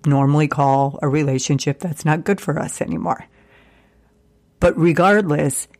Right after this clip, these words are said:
there isn't a relationship that exists outside of two human brains. We can't go out and touch it. We can't see it. We can't call it inside to come and have dinner.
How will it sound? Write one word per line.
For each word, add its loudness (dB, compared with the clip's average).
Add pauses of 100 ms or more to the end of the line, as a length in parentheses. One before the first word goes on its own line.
(140)
there 4
isn't 2
a 4
relationship 0
that 0
exists 0
outside 2
of 0
two 0
human 0
brains. -6 (1300)
We 2
can't 0
go 4
out 4 (140)
and 0
touch -2
it. 0 (600)
We -2
can't -4 (120)
see 0
it. -4 (460)
We -2
can't -2
call 4
it 4
inside 0 (720)
to -2
come 2
and 2
have 0
dinner. 0